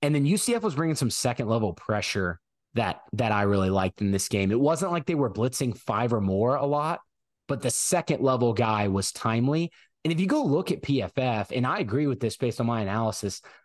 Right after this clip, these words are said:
they have Alan Bowman only under pressure, like, sixteen percent of the time. The pass pro wasn't that bad.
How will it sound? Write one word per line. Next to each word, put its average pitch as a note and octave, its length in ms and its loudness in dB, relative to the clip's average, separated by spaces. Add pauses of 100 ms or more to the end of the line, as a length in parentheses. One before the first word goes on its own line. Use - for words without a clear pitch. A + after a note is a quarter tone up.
they D#3+ 140 2
have B3 100 2
Alan E3+ 260 2
Bowman A#2+ 360 2
only A#2+ 240 2
under G#2 160 0
pressure, A2 380 -4
like, F2 200 -4
sixteen C3 540 -2
percent A#2+ 300 -2
of G#2 60 0
the F#2+ 60 -2
time. G#2+ 440 0 (280)
The C#3 80 0
pass A#3 460 -2
pro C3 260 0
wasn't A#2+ 440 2
that F2 260 -2
bad. F#2 600 -2